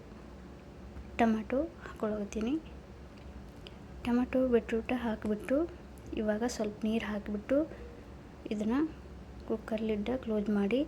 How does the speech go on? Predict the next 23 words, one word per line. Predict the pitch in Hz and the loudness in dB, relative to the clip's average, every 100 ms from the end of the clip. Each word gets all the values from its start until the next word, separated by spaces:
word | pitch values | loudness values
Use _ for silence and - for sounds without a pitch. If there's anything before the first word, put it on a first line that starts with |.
| - - - - - | -2 -14 -14 -10 0
ಒಂದೆರಡು | 208 202 202 | 2 2 0
ಸೀಟಿ | 220 208 240 277 | -2 0 2 4
ಹೊಡ್ಯಕ್ಕೆ | 233 214 208 254 302 320 - - - - - - - - - - - - - - - - - - - - - 226 | 4 2 -2 0 0 0 -8 -14 -14 -14 -14 -16 -14 -14 -14 -14 -14 -16 -14 -14 -14 -14 -14 -12 -12 -14 -10 -4
ಇಟ್ಟಿದ್ದು | 220 208 202 | 0 2 4
ನಾನು. | 202 285 320 - - - - - | 4 4 0 -6 -14 -14 -10 -8
ಈ | - | 0
ಕಡೆ | 220 214 294 - - - 240 | 2 4 4 2 -12 -6 2
ಒಂದು | 240 233 | 4 2
ಸ್ಪೂನ್ | - 226 208 | 2 2 2
ಅಷ್ಟ | - 254 | -2 0
ಕೊತ್ತಂಬರಿ | 214 214 208 214 208 | 0 2 4 2 2
ಕಾಳು, | 208 214 | 2 4
ಒಂದು | 208 202 | 2 2
ಸ್ಪೂನ್ | - 208 | -2 -4
ಅಷ್ಟ | 208 240 226 | 0 0 2
ಬ್ಲ್ಯಾಕ್ | 208 196 202 - | 2 0 0 -6
ಪೆಪ್ಪರ್ | 208 - 226 269 - - - | -6 -4 -2 -2 -4 -10 -2
ಕಾಳು, | 208 196 240 269 | 2 4 4 4
ಒಂದು | 214 196 | 2 2
ಸ್ಪೂನ್ | 214 202 | 0 -2
ಅಷ್ಟ | 214 208 | -2 0
ಜೀರಿಗೆ, | 208 214 262 | 2 4 4
ಒಂದು | 208 | 4